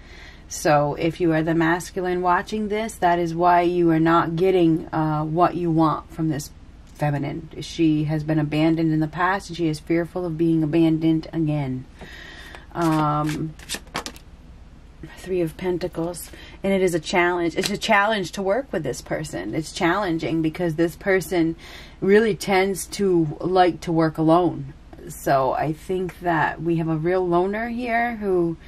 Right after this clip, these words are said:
uh, wants a relationship,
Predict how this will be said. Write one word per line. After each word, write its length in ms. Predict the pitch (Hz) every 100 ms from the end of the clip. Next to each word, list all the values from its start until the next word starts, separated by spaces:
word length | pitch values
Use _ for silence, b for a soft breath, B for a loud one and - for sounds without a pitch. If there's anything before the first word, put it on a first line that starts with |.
| B B B B B -
uh, 560 | 156 165 156 139 139 - - - - - - -
wants 600 | 185 220 220 220 247 247
a 60 |
relationship, 920 | 247 233 240 247 254 240 - 254 240